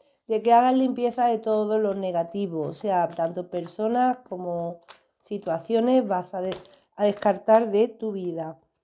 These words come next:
Se han caído muchas cartas, así que vamos a, a pedir una.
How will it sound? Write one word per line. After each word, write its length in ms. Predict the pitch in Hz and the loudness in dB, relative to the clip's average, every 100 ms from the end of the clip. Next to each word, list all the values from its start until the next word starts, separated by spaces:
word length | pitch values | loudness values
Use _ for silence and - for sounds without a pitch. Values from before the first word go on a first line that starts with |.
| _ _ _ _ _ _ _ _ _ _ _ | _ _ _ _ _ _ _ _ _ _ _
Se 100 | - | -6
han 80 | 214 | -2
caído 180 | 214 202 | 0 -2
muchas 320 | 180 175 160 | -4 -8 -12
cartas, 480 | - 160 - 170 - | -10 -12 -12 -20 -20
así 200 | - 180 | -20 -20
que 240 | - 170 151 147 _ _ | -10 -8 -8 -12 _ _
vamos 280 | 175 175 190 | -12 -8 -4
a, 280 | 160 156 - _ _ _ _ _ _ | -4 -4 -10 _ _ _ _ _ _
a 80 | - | -16
pedir 300 | - 175 180 | -10 -4 -2
una. 360 | 175 180 226 | -2 0 -2